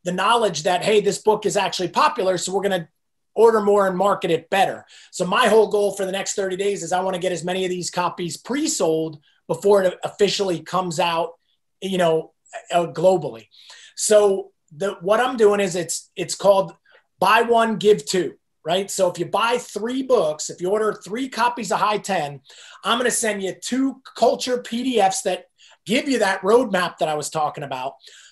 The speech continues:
two deleted chapters from the book, one from the beginning and one from the end that you have to have that puts it all together, and then an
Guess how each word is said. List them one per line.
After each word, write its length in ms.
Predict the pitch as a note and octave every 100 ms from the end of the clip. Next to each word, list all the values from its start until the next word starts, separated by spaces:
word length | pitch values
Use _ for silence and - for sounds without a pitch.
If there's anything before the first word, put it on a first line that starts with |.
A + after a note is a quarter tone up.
| _
two 360 | - B3 D4+ D4
deleted 480 | C#4 C4+ C4 A#3+ E3+
chapters 560 | C4+ B3+ - C#4 -
from 200 | - G3+
the 60 | F#3+
book, 340 | D#3 F3+ -
one 220 | F#3 A#3+
from 140 | B3+ B3+
the 60 |
beginning 380 | G#3+ A3 A#3 G#3+
and 100 | G3+
one 160 | G#3 F3+
from 120 | A3
the 80 | A3
end 160 | A3
that 100 | G3
you 80 | E3+
have 260 | D#3+ B3 -
to 80 | F3+
have 440 | G#3+ A3+ E3 D3+ - - -
that 180 | F3 -
puts 200 | G#3+ G#3+
it 60 | A3
all 160 | G#3
together, 520 | G3 F3+ A3+ G3 E3 - - -
and 220 | F#3 F#3+ G#3
then 440 | A#3+ G#3 F3+ E3+ _ -
an 220 | F#3+